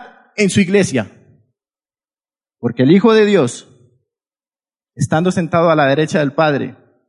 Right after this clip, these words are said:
vino y nació desde, desde su nacimiento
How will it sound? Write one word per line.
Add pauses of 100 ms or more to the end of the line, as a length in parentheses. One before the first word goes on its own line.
(280)
vino (360)
y
nació (480)
desde,
desde
su
nacimiento